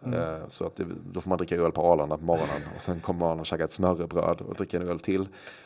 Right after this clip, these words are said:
Speaker 2: Och sen sitter man och pratar med de här danskarna, låtsas förstå vad de säger. Och så frågar de en, "Hur gör ni med det här?" Och så svarar man på engelska. Eh, och, eh, sen, eh, sen så går vi ut till Köpenhamn. Så att det är väl,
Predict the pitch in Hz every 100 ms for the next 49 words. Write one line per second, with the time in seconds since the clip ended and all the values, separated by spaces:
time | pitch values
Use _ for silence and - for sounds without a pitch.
0 | - - 101 98 92 90 92 104 101 85
1 | 92 104 98 90 90 87 - 78 73 92
2 | 87 87 - - 95 82 82 82 98 82
3 | 80 82 - - 90 98 87 85 82 80
4 | 90 98 90 92 92 101 - - - -
5 | - _ - 92 92 90 82 85 85 82
6 | 73 78 76 - - - - - - 90
7 | 87 87 82 80 - _ _ _ 107 98
8 | - - 101 95 92 92 - 104 98 92
9 | 92 92 92 90 90 87 104 90 101 104
10 | 95 107 92 - 92 101 101 76 - -
11 | 90 92 95 90 87